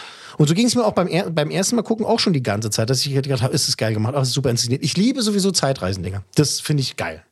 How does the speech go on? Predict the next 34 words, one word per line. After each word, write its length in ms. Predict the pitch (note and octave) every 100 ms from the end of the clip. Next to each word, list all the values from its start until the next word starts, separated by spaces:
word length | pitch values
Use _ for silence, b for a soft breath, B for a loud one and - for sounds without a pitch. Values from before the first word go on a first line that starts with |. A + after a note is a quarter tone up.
| B B B
Also 140 | D3 C3
es 60 |
kann 240 | - E3+ F3+
auch 180 | D#3
nach 140 | C3+ B2+
hinten 180 | E3 G#3
losgehen, 400 | G#3 G#3 A3+ D#3+
wenn's 160 | C#3
einfach 260 | C#3 C3 B2
schlecht, 360 | - B2 -
schlecht 220 | - B2 -
geschrieben 240 | - F3+
ist. 80 | F#3
Aber 160 | C3+ A#2+
grundsätzlich, 640 | - D4+ G#3+ G3+ G#3 F#3+ - B B B B B B B
wenn 140 | - D#3+
mir 120 | E3+
einer 120 | D#3+
ankommt 300 | D#3+ G3+ G3+
und 60 | E3+
sagt, 200 | F#3 -
„Ey, 440 | A#3 B3 B3 B3
diesmal, 840 | G3+ A#3 A3+ A3+ A3 A3+ G3 G3 G3+
äh, 20 |
bei 120 | F#3
uns 160 | G3+ G3+
im 80 |
Theater, 520 | F#3+ G3 F3 F#3+ F#3 F#3+
äh, 120 | D#3+
was 120 | D#3
mit 120 | D#3
Zeitreisen.“ 440 | D3 C3+ A2 G#2 A2
Ja, 100 | B2
geil. 240 | B2+ A2+